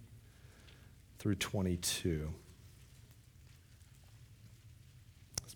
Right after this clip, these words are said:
make sure I'm in the right place here. It says, "To the teaching and to the testimony, if they will not speak according to this word, it is because they have no dawn. They will pass through the land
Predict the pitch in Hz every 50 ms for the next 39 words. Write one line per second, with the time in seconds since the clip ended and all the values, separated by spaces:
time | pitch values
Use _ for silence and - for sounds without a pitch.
0 | - - - - - 82 80 80 80 76 76 78 82 82 87 98 - - - 98
1 | 87 85 85 - - 95 90 90 101 110 - - - - - - - - - -
2 | - - - - - - - - - - - - 127 120 - - 160 139 131 127
3 | - - - 185 175 160 - - 175 170 165 156 151 - - - - - - -
4 | - - 117 120 117 - - 156 151 143 - - 147 139 - - - 160 127 113
5 | 104 95 87 82 78 82 - - - - - - - - - - - - - -
6 | - - - - - 117 120 123 123 123 123 120 113 - - - - 127 120 117
7 | 117 - 104 95 - 127 120 110 107 104 98 98 98 113 107 - - - 110 107
8 | 104 104 104 98 98 95 90 90 87 - - 107 - - - 110 104 104 101 98
9 | 95 - - - - - - - - - - - - - - - - - - 107
10 | 98 98 - 120 113 107 101 104 101 101 92 85 82 90 95 95 92 90 87 85
11 | 82 80 82 82 - - - - - - - - - - - - - - - -
12 | - - - - - - - - - - - - - 127 123 117 113 117 - 139
13 | 135 135 135 - - - 139 131 113 120 113 113 117 117 117 117 113 107 101 95
14 | 95